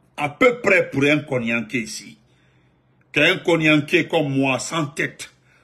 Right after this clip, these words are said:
il prend des miettes avec Amara pour dire qu'il va m'agresser, moi. Il dit, Nimisa, nena fuyana. Worio. Ah, c'est-à-dire, il dit, Worio, c'est-à-dire, il, il kabara le,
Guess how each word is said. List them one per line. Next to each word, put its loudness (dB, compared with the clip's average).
il 2
prend 2
des 2
miettes 0
avec -2
Amara -4
pour -12
dire -2
qu'il -12
va 0
m'agresser, -8
moi. -16
Il -2
dit, 0
Nimisa, 0
nena 2
fuyana. -8
Worio. 4
Ah, 2
c'est-à-dire, 2
il 0
dit, -2
Worio, 4
c'est-à-dire, 2
il, -6
il -6
kabara 4
le, 2